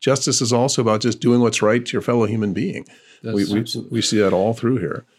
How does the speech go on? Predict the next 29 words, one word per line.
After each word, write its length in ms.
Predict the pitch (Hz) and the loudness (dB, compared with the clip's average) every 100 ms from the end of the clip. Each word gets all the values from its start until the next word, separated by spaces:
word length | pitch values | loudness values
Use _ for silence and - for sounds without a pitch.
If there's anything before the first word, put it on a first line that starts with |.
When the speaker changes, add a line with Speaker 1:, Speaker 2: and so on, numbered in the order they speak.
| _ | _
Speaker 2:
Yeah, 200 | 127 117 | -2 0
you 160 | 110 110 | 0 0
know, 100 | 110 | -2
God 300 | 107 113 120 | 0 -2 0
doesn't 320 | 120 117 104 | 0 0 -2
just 200 | 107 - | -4 -4
want 240 | 107 104 - | -4 -4 -4
humanity 460 | 117 104 104 104 | -4 -4 -4 -6
to 140 | - 104 | -6 -8
survive. 760 | - 107 101 107 113 95 92 | -4 -6 -2 -2 0 -2 -4
He 100 | - | -6
wants 280 | 107 104 98 | -4 -4 -6
humanity 500 | 113 104 101 98 101 | -6 -4 -4 -4 -6
to 160 | - - | -6 -12
Speaker 1:
Yeah. 140 | - 117 | -8 -2
Speaker 2:
thrive. 520 | 104 95 90 151 - | 0 0 -4 -8 -6
Speaker 1:
Excellent. 440 | 113 110 110 113 104 | -4 -2 -4 -4 -2
Speaker 2:
And 120 | 104 | -2
a 60 | |
lot 180 | 107 117 | 0 0
of 80 | 127 | 0
times 340 | 135 117 107 | -2 -4 -2
when 100 | 110 | -4
we 100 | 104 | -4
think 200 | 104 101 | -6 -6
about 260 | 104 101 80 | -4 -4 -4
God's 200 | 85 - | -10 -6
justice 380 | 104 101 123 95 | -6 -6 -10 -12
is, 180 | 95 | -14